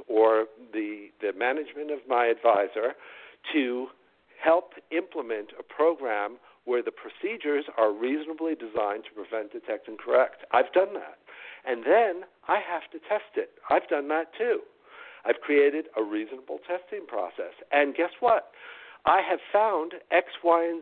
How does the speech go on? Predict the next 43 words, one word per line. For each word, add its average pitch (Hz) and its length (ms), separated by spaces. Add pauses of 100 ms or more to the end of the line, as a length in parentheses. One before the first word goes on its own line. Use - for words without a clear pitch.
Z, 196 240 (220)
none 175 260
of 214 160
which 147 240 (140)
are 151 260 (180)
material. 175 720 (100)
I'll 135 300
tell 175 160
you 185 200
that, 202 320 (220)
right? 131 360 (600)
But 165 220
what 143 100
I 127 120
won't 147 320 (120)
tell 131 220
you 110 300 (320)
is 151 200
that 165 160
I 156 120
haven't 175 460 (100)
found 180 440
things 139 320
that 131 160
might 147 300
be 175 160
out 190 300
there, 95 320
because 131 340 (140)
I 135 160
am 160 200
not 143 300 (400)
omnipotent. 202 680 (720)
There 170 180
might 190 260
be 170 140
things 180 380
that 147 100
I 147 140
didn't 175 360
find, 180 380
and 120 180
I'm 139 260